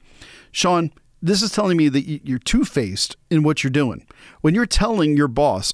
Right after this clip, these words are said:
"I'm scared to lose viewers, uh, even though I'm disgusted by Trump,"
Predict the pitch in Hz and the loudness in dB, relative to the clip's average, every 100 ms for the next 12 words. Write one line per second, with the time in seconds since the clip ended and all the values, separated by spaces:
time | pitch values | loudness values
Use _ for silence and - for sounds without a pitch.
0 | - 151 139 - 175 196 190 170 165 165 | 0 0 0 0 0 0 0 0 0 2
1 | 135 113 147 151 101 82 - - - _ | 0 0 0 0 -2 -4 -4 -6 -8 _
2 | - - - - - 151 147 143 180 180 | -20 -20 -20 -20 -6 0 0 0 0 2
3 | 151 156 160 139 131 - 151 - 139 131 | 2 2 2 0 -2 0 0 -2 -2 0
4 | 123 - 185 147 95 | 0 -2 -2 -2 -2